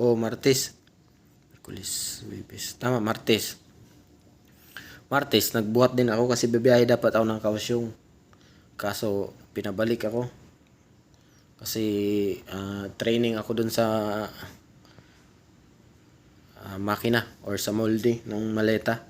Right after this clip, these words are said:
Titrain kasi may, ganun kasi nalaman nila, experience natin siguro. Ah, nalaman nila na, ah, experience ko sa Pinas is mostly mga machinery ba.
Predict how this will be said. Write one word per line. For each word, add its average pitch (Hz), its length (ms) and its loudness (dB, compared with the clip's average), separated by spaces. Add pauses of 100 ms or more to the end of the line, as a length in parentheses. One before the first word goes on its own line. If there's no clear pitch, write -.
(920)
Titrain 107 320 -8
kasi 117 160 -2
may, 110 560 2 (400)
ganun 131 240 2
kasi 135 320 0 (240)
nalaman 123 400 6
nila, 123 240 8
experience 117 640 2
natin 110 240 -2
siguro. 113 480 -4 (880)
Ah, 98 480 -8
nalaman 120 480 2
nila 113 240 2
na, 104 180 -4 (680)
ah, 92 240 -12
experience 120 560 0
ko 117 80 0
sa - 160 -6
Pinas 113 400 0
is 101 240 -6
mostly 113 400 0
mga 101 240 -4
machinery 110 560 0
ba. 87 160 -4